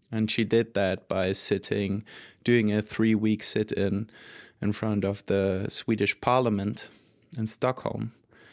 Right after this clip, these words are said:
and doing the school strike for K-, Klimatet. And, well, I thought, you know,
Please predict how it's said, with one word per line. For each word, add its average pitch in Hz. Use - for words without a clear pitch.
and 107
doing 107
the 101
school 123
strike 98
for 98
K-, -
Klimatet. -
And, 117
well, 113
I 107
thought, 110
you 113
know, 117